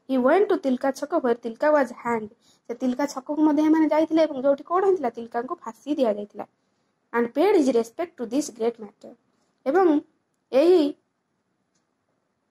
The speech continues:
ବିଖ୍ୟାତ ବଡ଼ କ'ଣ ଶହୀଦକୁ ସେମାନେ ତାଙ୍କର ସମ୍ମାନ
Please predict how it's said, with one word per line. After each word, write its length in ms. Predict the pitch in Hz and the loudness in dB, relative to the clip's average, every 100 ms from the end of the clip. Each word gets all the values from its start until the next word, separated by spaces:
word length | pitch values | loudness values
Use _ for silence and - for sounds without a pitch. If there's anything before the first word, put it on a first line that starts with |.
| _ _ _ _ _ _ 254 | _ _ _ _ _ _ -10
ବିଖ୍ୟାତ 400 | 254 - 339 349 339 285 _ _ - | -8 -4 -2 0 0 -2 _ _ -6
ବଡ଼ 180 | 240 277 359 285 - _ _ _ _ | 0 2 4 2 -2 _ _ _ _
କ'ଣ 120 | 349 381 254 - _ _ _ _ _ - | 0 2 0 -8 _ _ _ _ _ -4
ଶହୀଦକୁ 480 | 269 285 359 349 349 285 - _ _ - | 0 4 2 2 0 0 -4 _ _ -12
ସେମାନେ 260 | 240 254 320 | -4 -2 -2
ତାଙ୍କର 240 | 262 233 262 | -4 -10 -14
ସମ୍ମାନ 440 | - 226 220 214 | -16 -20 -20 -20